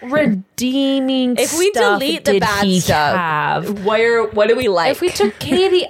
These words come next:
Speaker 1: out of the equation, what did we get from Thomas
Speaker 2: Fair
Speaker 1: aside from the
Speaker 2: question.
Speaker 1: fact that he is six-foot-five point nine?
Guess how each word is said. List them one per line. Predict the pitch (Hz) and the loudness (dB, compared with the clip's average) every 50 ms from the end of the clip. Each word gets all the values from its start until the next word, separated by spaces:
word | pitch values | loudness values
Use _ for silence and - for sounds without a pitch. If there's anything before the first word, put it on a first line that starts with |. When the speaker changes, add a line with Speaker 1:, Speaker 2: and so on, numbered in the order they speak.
| - _ | -8 _
Speaker 1:
out | 254 262 302 320 370 392 | -4 -2 0 2 2 0
of | 381 359 311 247 | 0 -2 -4 -4
the | 277 277 262 - 247 | -4 -4 -2 0 -2
equation, | 220 - - - - 262 269 269 262 254 240 233 233 214 185 170 185 180 175 175 175 180 180 170 175 180 - - _ _ - - - - | -2 -2 -4 -4 0 0 0 2 2 0 0 2 2 0 0 0 0 0 2 2 2 0 0 0 -2 -4 -4 -8 _ _ -18 -18 -16 -14
what | - 254 254 285 349 403 453 466 453 | -14 -10 -4 0 2 2 2 2 0
did | - 392 392 339 | -4 -4 -2 -2
we | 339 330 285 | -2 -2 -2
get | - 311 311 - - | 0 0 0 0 -2
from | - 269 262 247 240 | -4 -4 -2 -2 -2
Thomas | - - 240 254 254 240 226 226 214 185 165 170 170 170 - | -4 -4 -2 0 0 2 2 2 2 0 0 0 0 -2 0
Speaker 2:
Fair | - 202 180 - | 0 0 0 0
Speaker 1:
aside | 175 - - - 262 - | 0 0 0 0 0 0
from | 294 285 | -2 -2
the | |
Speaker 2:
question. | 277 165 - 233 | -2 -2 0 -2
Speaker 1:
fact | 226 - | -2 0
that | - 220 208 202 | -2 -2 -4 -2
he | - 220 208 | -2 0 2
is | 202 196 - - - | 2 0 0 -6 -8
six-foot-five | - - - - - - 359 359 - - - - 311 311 605 - - - - 269 254 254 247 247 - _ | -8 -8 -8 -6 -4 -4 -4 -4 -6 -10 -4 0 0 0 0 -2 -12 -2 0 2 4 4 2 0 -4 _
point | - 262 269 262 240 - | -4 -2 -2 -2 -2 -2
nine? | 233 226 208 190 170 160 156 156 160 165 170 175 | -2 0 0 0 0 0 0 0 0 0 -2 -2